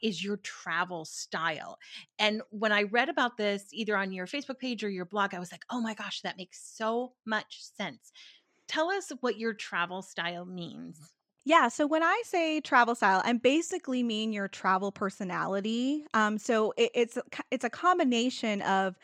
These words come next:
Speaker 2: the different unique characteristics about how you like to travel and how you like to go on vacation. And so I've developed my very own four-part framework of, of what a travel style is,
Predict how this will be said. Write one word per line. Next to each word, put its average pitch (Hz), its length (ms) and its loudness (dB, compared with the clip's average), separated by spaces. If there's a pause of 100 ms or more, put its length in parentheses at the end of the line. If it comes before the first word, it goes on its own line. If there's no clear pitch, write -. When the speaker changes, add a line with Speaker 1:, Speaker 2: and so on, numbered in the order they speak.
(380)
Speaker 2:
the 214 80 2
different 208 500 0
unique 202 400 -2
characteristics 196 1000 -4
about 180 560 2
how 196 480 2
you 190 280 -4
like 151 240 -6
to 240 80 -4
travel 339 420 2
and 196 100 -2
how 214 120 4
you 247 160 0
like 247 180 4
to 240 80 -6
go 220 160 2
on 214 100 0
vacation. 190 640 -4
And 214 140 -4
so 214 240 2 (380)
I've 349 300 8
developed 269 760 4
my 220 340 4
very 208 400 2
own 196 540 -4
four-part 240 560 0
framework 190 540 -2
of, 196 120 -2 (120)
of 214 120 0
what 208 220 4
a 196 60 2
travel 196 320 0
style 185 280 2
is, 202 400 0